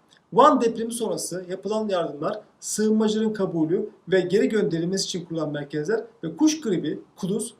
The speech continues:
ve covid on dokuz salgını ile mücadele gibi ortak sıkıntılara ve acılara da Avrupa Birliği projeleriyle çözüm üretmeye çalıştık. Merkezi Finans ve İhale Birimi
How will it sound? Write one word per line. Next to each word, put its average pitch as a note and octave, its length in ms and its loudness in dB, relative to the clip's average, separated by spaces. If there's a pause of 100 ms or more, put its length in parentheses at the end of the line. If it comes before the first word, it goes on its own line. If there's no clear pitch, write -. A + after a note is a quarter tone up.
ve E3 160 -4
covid A#3 200 0
on C#4+ 260 0
dokuz G#3+ 220 -4
salgını G3+ 340 2
ile G3 200 2
mücadele F#3 460 2
gibi D3+ 320 -10
ortak F3 380 -8
sıkıntılara E3 640 -6 (280)
ve G3 140 2
acılara G#3+ 480 4
da G#3 300 0 (160)
Avrupa A3+ 360 0
Birliği E3 260 2
projeleriyle F#3 760 0 (200)
çözüm G#3 260 -2
üretmeye G3 280 -2
çalıştık. - 380 -12 (580)
Merkezi A#3+ 500 2
Finans C4+ 340 4
ve F#3+ 60 4
İhale F3+ 340 2
Birimi D#3 300 0